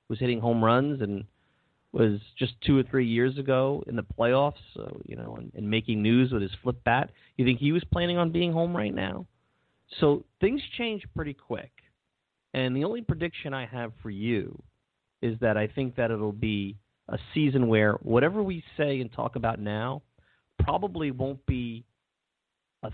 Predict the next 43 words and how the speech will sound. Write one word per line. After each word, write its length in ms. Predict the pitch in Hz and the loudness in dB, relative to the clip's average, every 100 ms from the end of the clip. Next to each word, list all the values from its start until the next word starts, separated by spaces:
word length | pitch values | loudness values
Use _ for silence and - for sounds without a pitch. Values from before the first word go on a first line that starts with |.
| 73 | -8
theme 540 | - 151 120 98 92 95 _ _ - | -6 -4 -4 -4 -8 -14 _ _ -6
in 100 | 117 | -2
October. 680 | 98 - - 107 90 - - - | -2 -4 -2 0 -2 -8 -12 -4
And 100 | 123 | 0
there'll 100 | 127 | 2
be 140 | 127 | 2
lots 400 | 120 117 143 - | 4 4 2 -2
of 100 | 156 | -4
things 260 | - 139 120 | 0 0 0
in 120 | 120 | 0
between 460 | 113 107 120 120 120 | 0 -2 -2 0 2
that 140 | 110 | 0
there's 200 | 127 160 170 | 0 -2 -2
no 440 | 190 208 214 226 | -4 -2 2 4
way 360 | 220 196 190 156 | 4 2 2 2
we'll 160 | 127 | 0
be 160 | 117 110 | 0 -2
able 140 | 110 | -2
to 40 | 110 | -2
predict 440 | 110 101 101 - | -2 -2 -8 -6
or 100 | 98 | -8
know. 300 | 95 87 - _ _ _ _ _ - | -6 -10 -12 _ _ _ _ _ -14
I 60 | - | -4
think 140 | 120 | 0
it'll 100 | 113 | 0
be 140 | 104 | 2
a 60 | 104 | 2
lot 140 | 98 98 | 2 0
of 60 | - | -4
fun. 380 | 127 135 180 262 _ _ _ _ _ | -2 -2 -4 -16 _ _ _ _ _
Uh, 200 | - - | -8 -6
I 160 | - 127 | -4 -4
think 240 | - 123 | -4 -8
the 80 | - | -6
Mets 260 | 110 120 123 - | -6 -6 -10 -6
are 460 | 110 104 104 104 - | 0 2 2 0 -2
gonna 140 | 120 107 | -2 0
put 220 | - - | 0 0
themselves 360 | 120 113 120 | -6 -4 -6
in 60 | 113 | -6
a 40 | |
position 480 | 104 - 113 - 139 | -6 -4 -4 -4 -6
where 300 | 113 104 101 | -2 0 -2